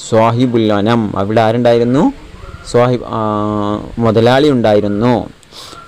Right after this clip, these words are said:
അങ്ങനെ എന്ത് ചെയ്യാണ്? ആട്ടിൻകൂട്ടിലേക്ക് ആടുകളെ കയറ്റുകയാണ്, അല്ലേ? അതൊക്കെ വെച്ചിട്ട് നിങ്ങൾ എന്ത് ചെയ്യുക? ഒരു വേ-, വിവരണം ഉണ്ടാക്കുക. ഓക്കെ, എന്നാൽ ഇനി നമുക്ക് അടുത്ത ക്ലാസ്സിൽ കാണാം.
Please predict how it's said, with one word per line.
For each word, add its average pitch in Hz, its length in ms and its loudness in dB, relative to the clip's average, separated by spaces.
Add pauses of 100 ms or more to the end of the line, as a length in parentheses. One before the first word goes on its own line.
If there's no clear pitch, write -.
(140)
അങ്ങനെ 139 220 4
എന്ത് 127 160 4
ചെയ്യാണ്? 113 580 2 (720)
ആട്ടിൻകൂട്ടിലേക്ക് 113 1300 0
ആടുകളെ 104 840 0 (380)
കയറ്റുകയാണ്, 107 840 -2
അല്ലേ? 104 380 -2 (380)
അതൊക്കെ 139 220 2
വെച്ചിട്ട് 123 380 2
നിങ്ങൾ 113 240 0
എന്ത് 113 160 2
ചെയ്യുക? 98 520 0
ഒരു 120 260 2 (640)
വേ-, 104 500 0
വിവരണം 123 440 2
ഉണ്ടാക്കുക. 85 380 -6 (140)
ഓക്കെ, 123 320 -2 (640)
എന്നാൽ 117 200 2
ഇനി 113 180 4
നമുക്ക് 107 380 2
അടുത്ത 113 280 0
ക്ലാസ്സിൽ 110 460 0
കാണാം. 104 380 0